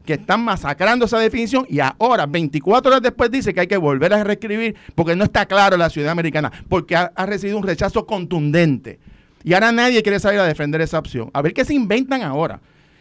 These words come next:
Y yo estoy seguro que Jennifer, ¿verdad?, va a ver con qué enmienda le viene, porque, se-, eh, porque tú te crees que Jennifer va a aceptar la ciudadanía americana por nacimiento bajo, bajo una modalidad de independencia.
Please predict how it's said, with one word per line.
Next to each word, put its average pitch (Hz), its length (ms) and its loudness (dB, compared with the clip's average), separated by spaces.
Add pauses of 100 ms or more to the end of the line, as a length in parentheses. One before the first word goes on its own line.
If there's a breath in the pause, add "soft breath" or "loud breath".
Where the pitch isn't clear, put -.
(160 soft breath)
Y 147 120 2
yo 160 100 2
estoy 320 220 -4
seguro 220 420 2
que 135 160 -4
Jennifer, 170 560 0 (720)
¿verdad?, 165 380 -6 (560 soft breath)
va 127 140 0
a 131 60 0
ver 135 500 0
con 202 220 -4
qué 185 80 -2
enmienda 175 360 -2
le 160 120 2
viene, 156 240 0
porque, 220 200 -4
se-, - 200 -8
eh, 127 160 -10 (160)
porque 127 200 -10
tú 175 140 -12
te - 80 -12
crees 262 160 -2
que 233 80 -2
Jennifer 196 320 -2
va 147 60 0
a - 20 0
aceptar 147 380 -4
la 160 100 0
ciudadanía 135 220 -2
americana 160 340 -4
por 160 100 -4
nacimiento 135 440 -4
bajo, 131 420 -4
bajo 117 220 -6
una 147 100 0
modalidad 151 400 0
de 160 80 -2
independencia. 151 1000 -6